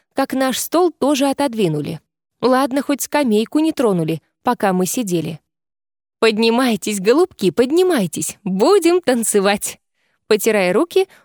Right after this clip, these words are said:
бодро воскликнула старушка. Она уже без всякой музыки, которая еще не началась, потихоньку приплясывала на месте, потому как своей скамейки лишилась. Заиграла музыка,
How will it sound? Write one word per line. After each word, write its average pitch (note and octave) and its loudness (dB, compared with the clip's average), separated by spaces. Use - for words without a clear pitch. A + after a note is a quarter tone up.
бодро D4 2
воскликнула G#3+ 0
старушка. E3+ -4
Она B3+ 0
уже C4+ 0
без A3+ -4
всякой B3+ -2
музыки, G#3+ 0
которая B3 0
еще A3+ -2
не G#3+ 2
началась, A3+ -4
потихоньку G3+ 0
приплясывала G#3+ -2
на C#4 -2
месте, F3 -4
потому C#4+ 0
как A3+ -2
своей A3 0
скамейки G#3+ 0
лишилась. F#3+ -2
Заиграла G#3 0
музыка, F3+ -4